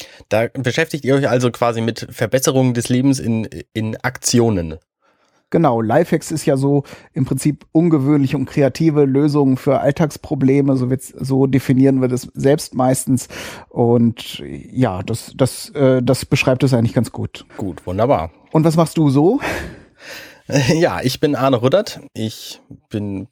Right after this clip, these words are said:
Speaker 1: Programmierer hauptberuflich. Und mich findet man bei momentan, äh, zwei weiteren Podcasts. Nämlich das eine ist mein Hauptpodcast Dirty Minutes Left.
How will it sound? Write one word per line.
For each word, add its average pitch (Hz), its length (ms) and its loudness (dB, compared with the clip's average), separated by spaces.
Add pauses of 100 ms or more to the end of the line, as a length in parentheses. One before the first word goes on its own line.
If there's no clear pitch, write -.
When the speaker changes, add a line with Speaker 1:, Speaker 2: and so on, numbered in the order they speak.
Speaker 1:
Programmierer 104 600 -2
hauptberuflich. 127 720 -4
Und 160 320 0
mich 139 260 2
findet 160 300 0
man 127 240 2
bei 113 360 -2
momentan, 117 800 0
äh, - 160 -6
zwei - 300 0
weiteren 131 320 0
Podcasts. - 720 -6
Nämlich 107 420 2
das - 180 -2
eine 117 260 2
ist - 440 -4
mein 90 640 -2
Hauptpodcast - 800 -4
Dirty 113 260 2
Minutes 104 300 2
Left. - 380 -2